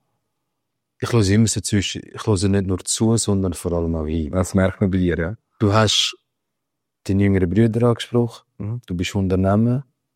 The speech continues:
Speaker 1: du hast wählen, dass er sich wohlfühlt, dass er sich kann integrieren.
Speaker 2: Unbedingt, ja.
Speaker 1: Das heisst, Verantwortungsbewusstsein
Speaker 2: Mhm.
Speaker 1: ist eine von deinen Charaktereigenschaften.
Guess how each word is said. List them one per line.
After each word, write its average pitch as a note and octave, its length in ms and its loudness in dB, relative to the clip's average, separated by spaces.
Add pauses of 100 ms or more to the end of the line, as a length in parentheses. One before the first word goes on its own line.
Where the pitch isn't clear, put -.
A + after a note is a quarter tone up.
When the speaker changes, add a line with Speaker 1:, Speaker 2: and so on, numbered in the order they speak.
(160)
Speaker 1:
du G2 140 -4
hast - 260 -4 (120)
wählen, G#2 360 4
dass F#2 160 -2
er F#2 100 2
sich - 280 -6
wohlfühlt, A2+ 680 2
dass F#2 140 -4
er F2 120 0
sich E2+ 180 -4
kann F2+ 220 -4
integrieren. F2+ 420 -2
Speaker 2:
Unbedingt, A2+ 320 2
ja. G#2 200 -4 (240)
Speaker 1:
Das - 160 -10
heisst, F#2+ 360 -6
Verantwortungsbewusstsein A2+ 1600 -2
Speaker 2:
Mhm. G#2 60 0
Speaker 1:
ist - 140 -10
eine G2+ 320 0
von F#2+ 160 -8
deinen F#2+ 400 -4 (600)
Charaktereigenschaften. F#2+ 1300 -4